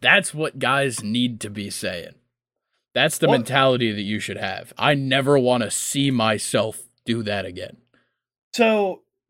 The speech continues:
Speaker 2: two questions. I, was he really not that good in twenty twenty-two? And what offseason, what, what is he talking about in his offseason that m-, made him feel that way?
Speaker 1: I, I think that, um,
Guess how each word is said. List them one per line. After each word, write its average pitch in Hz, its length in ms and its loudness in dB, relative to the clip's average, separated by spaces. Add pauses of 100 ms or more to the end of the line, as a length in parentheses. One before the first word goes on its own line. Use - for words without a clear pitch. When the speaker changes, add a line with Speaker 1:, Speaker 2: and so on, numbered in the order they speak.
(100)
Speaker 2:
two 254 160 0
questions. 165 720 0
I, 175 140 6
was 175 240 -4
he 254 120 0
really 202 300 -2
not 180 240 -2
that 151 200 2
good 151 180 -2
in 202 120 -4
twenty 214 260 -4
twenty-two? 226 640 -2
And 170 260 -2
what - 220 4
offseason, 151 880 -2
what, 165 200 -10
what 190 100 0
is 208 80 0
he 208 120 -2
talking 180 320 -4
about 156 220 0
in 151 80 -10
his 147 140 -8
offseason 123 520 -6
that 123 100 -12
m-, 127 200 -16
made 135 240 -6
him 127 200 -10
feel 131 200 -8
that 104 180 -14
way? 85 140 -20 (1080)
Speaker 1:
I, - 400 0
I 175 120 6
think - 420 2
that, 214 220 10 (1400)
um, 113 580 2